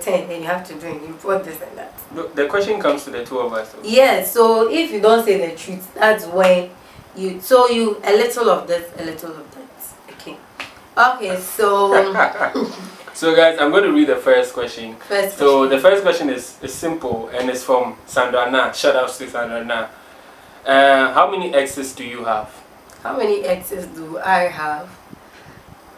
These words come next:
Speaker 1: Let me see.
Speaker 2: Hey. What are you doing?
Speaker 1: I have uncountable exes. Yeah. Uncountable.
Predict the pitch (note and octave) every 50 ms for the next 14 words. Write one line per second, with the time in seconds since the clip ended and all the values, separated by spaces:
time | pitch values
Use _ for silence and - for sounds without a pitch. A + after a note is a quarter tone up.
0 | - - - - - - - - - - - - - - - - - - - -
1 | - - - - - - G3+ G3 F#3+ F3+ E3+ F3+ F3+ D#3+ D#3+ - - - - -
2 | - - - - - - - - - - - - - - - - - - - -
3 | - - - _ - - - - - - _ _ - - - - - - - _
4 | - C#4 D4 - - - - - - E3 D3+ C3 A#2+ A2+ A2 - - - - -
5 | - - - - _ - - - - - - - A3 - A3+ A3+ A3+ A3 G#3+ A3
6 | - - - - - - G#3 A3+ G3 F3+ - E3+ D#3 C#3+ C3+ B2+ B2 - - -
7 | - - - - - - - _ - - - - - - - - - - - -
8 | - - - - - - - - - - - E3 - - - - C#4+ C#4+ - -
9 | - - F#3+ F#3+ F#3 F#3 F#3+ F#3 - - - A3 G#3 G#3 G#3 - - G#3 F#3+ G3
10 | G3+ G3+ G3+ G3 F3+ F3 F3 - - - - - - - - - - - - -
11 | - - - - - - - - - - - - - - - - - - - -
12 | - - - - - - - - - - - - - - E3 D#3+ - - - -
13 | - - - - - - - - -